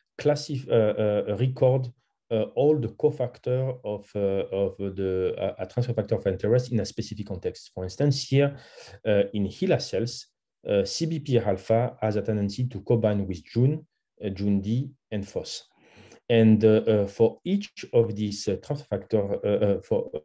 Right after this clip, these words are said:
uh, co-binding, so this is actually, um, heterodimer, we see the, the motif. And you can see that the global C B P, uh, uh, beta has a different, uh, motif when it, it's, uh, uh, co-bind with, uh, these transfer factors.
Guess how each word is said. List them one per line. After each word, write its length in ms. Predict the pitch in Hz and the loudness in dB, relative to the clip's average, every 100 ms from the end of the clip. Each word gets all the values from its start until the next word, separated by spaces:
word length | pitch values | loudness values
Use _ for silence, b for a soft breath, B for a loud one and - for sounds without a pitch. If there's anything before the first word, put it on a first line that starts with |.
| - | -6
uh, 120 | 95 | -2
co-binding, 680 | - 143 107 104 147 160 151 | 0 2 2 2 0 -2 -8
so 280 | - 113 98 95 | -4 -2 0 -4
this 220 | 107 - | -8 -4
is 160 | 113 | -4
actually, 380 | 101 - 107 101 | -4 -6 -4 -2
um, 400 | 92 90 90 98 - | -2 -4 -8 -14 -4
heterodimer, 680 | 120 113 101 95 90 107 160 - B B B B B | -2 2 2 2 -2 -2 -2 -6 B B B B B
we 160 | 107 117 | 2 2
see 300 | 110 - 151 | 2 -2 -2
the, 260 | 135 104 98 | 2 2 2
the 140 | 101 | 2
motif. 440 | 98 95 - 95 | 0 0 -6 -6
And 140 | 92 98 | -2 -2
you 80 | 101 | 0
can 160 | 117 | 0
see 200 | 110 165 | 0 -2
that 260 | 131 101 95 | 0 0 0
the 180 | 98 - | -4 -4
global 320 | 104 143 143 135 | 0 2 4 0
C 160 | - | -2
B 140 | 117 107 | -4 -4
P, 300 | - 104 101 | -6 -8 -4
uh, 40 | |
uh, 380 | 101 95 - 98 | -2 0 0 -2
beta 500 | 87 95 143 107 90 - | -2 -2 0 0 -2 -2
has 180 | 107 107 | -2 0
a 40 | |
different, 440 | 107 131 127 113 - b b _ - | -2 0 0 0 -4 b b _ -2
uh, 240 | 104 95 | 0 0
motif 680 | 101 98 98 - 139 135 - | 0 0 -2 -4 -6 -6 0
when 160 | 101 101 | 2 2
it, 120 | 98 | -2
it's, 320 | 107 101 - | -8 -10 -2
uh, 60 | 101 | 0
uh, 500 | 92 101 95 90 87 | 2 2 2 2 -2
co-bind 440 | - 101 104 107 104 | 0 0 0 -2 -4
with, 180 | 98 95 | -6 -4
uh, 100 | 90 | -4
these 180 | 92 92 | -6 -8
transfer 300 | - 92 - | -10 -10 -10
factors. 380 | 90 107 - | -8 -10 -12